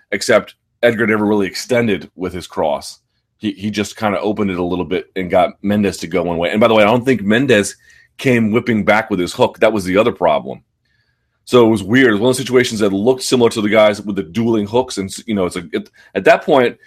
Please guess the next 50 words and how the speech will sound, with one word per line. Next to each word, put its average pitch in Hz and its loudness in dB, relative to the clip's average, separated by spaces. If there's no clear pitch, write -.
you 110 -2
know, 113 0
if 104 -4
you 120 -4
go 143 6
back - 4
to 120 -6
Condit 127 0
versus 107 -4
Hardy, 104 0
that's 127 2
just 151 -6
a 104 -2
gun 107 -4
draw. 78 -10
Just 98 -12
a, 95 -12
who 139 -8
can, 127 -2
who's 127 -2
the 110 -10
fastest 120 0
draw 113 2
in 101 0
the 98 -2
West 92 -2
at - -20
that 78 -6
point. 67 -16
That's 104 -8
all 123 2
that 107 2
really 98 0
is. 92 -2
This 123 -6
one 143 -2
was 123 -2
a 110 -2
modified 107 2
version 95 -4
of 80 -10
that. 92 2
Mendez 117 -2
didn't 107 -8
come 101 -6
back 101 -2
with 107 -10
that 104 -2
second 110 -8
punch, 110 -6